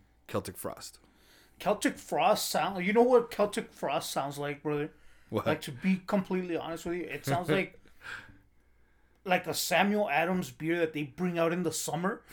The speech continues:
Speaker 1: <laughs>
Speaker 2: Like, "Man, it's hot out here, but I'm drinking some Celtic Frost, and it's, like,
Speaker 1: <laughs>
Speaker 2: gonna cool me down."
Speaker 1: Enjoy
Speaker 2: man.
Speaker 1: your day.
Speaker 2: Yeah.
Speaker 1: Cool.
Speaker 2: With metal and beer.
Speaker 1: We have the,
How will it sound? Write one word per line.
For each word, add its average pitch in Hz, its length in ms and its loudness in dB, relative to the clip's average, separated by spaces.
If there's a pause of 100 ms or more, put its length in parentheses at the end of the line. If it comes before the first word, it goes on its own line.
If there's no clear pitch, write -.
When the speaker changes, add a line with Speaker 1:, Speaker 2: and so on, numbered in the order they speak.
(120)
Speaker 1:
<laughs> - 200 0
Speaker 2:
Like, 180 500 6 (340)
"Man, 180 480 4
it's 156 220 -4
hot 208 280 6
out 214 140 6
here, 208 120 2
but 156 180 -4
I'm 151 180 -2
drinking 165 340 -6
some 127 200 -10 (120)
Celtic 160 480 -6 (300)
Frost, 151 500 -2
and 143 220 -2
it's, 214 100 4
like, 185 240 -2
Speaker 1:
<laughs> 240 300 0
Speaker 2:
gonna 156 260 -4
cool 175 240 -4
me 165 120 -2
down." 127 260 2
Speaker 1:
Enjoy 127 380 4
Speaker 2:
man. 123 80 6
Speaker 1:
your 117 100 4
day. 101 480 -2 (140)
Speaker 2:
Yeah. 131 220 -8 (600)
Speaker 1:
Cool. 135 340 4 (240)
Speaker 2:
With 147 300 -10
metal 156 500 -4
and - 220 -16
beer. - 280 -10
Speaker 1:
We 135 120 4
have 117 220 4
the, 107 560 2